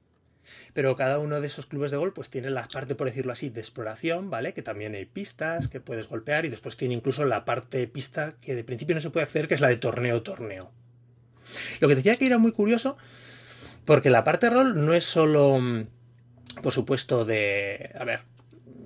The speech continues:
tiene muchos elementos que son secundarios, ¿vale? La par-, lo que yo llamo la parte de rol, sí, el personaje lo subes de nivel, le subes las, ¿no? las características de,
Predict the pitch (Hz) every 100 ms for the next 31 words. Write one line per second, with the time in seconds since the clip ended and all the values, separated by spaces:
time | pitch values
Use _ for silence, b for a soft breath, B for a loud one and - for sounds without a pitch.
0 | - - 151 175 - 143 131 147 143 135
1 | - 110 120 123 120 107 101 101 98 107
2 | 120 147 104 110 117 110 117 110 107 110
3 | 113 107 113 104 - 110 104 98 - 127
4 | 107 101 101 139 123 127 147 117 101 120
5 | 113 110 107 113 123 123 123 123 123 B
6 | B B B - 113 127 113 117 113 113
7 | 104 107 104 - 123 113 117 120 - 110
8 | 107 - 107 127 139 123 113 113 113 113
9 | 110 104 104 101 101 101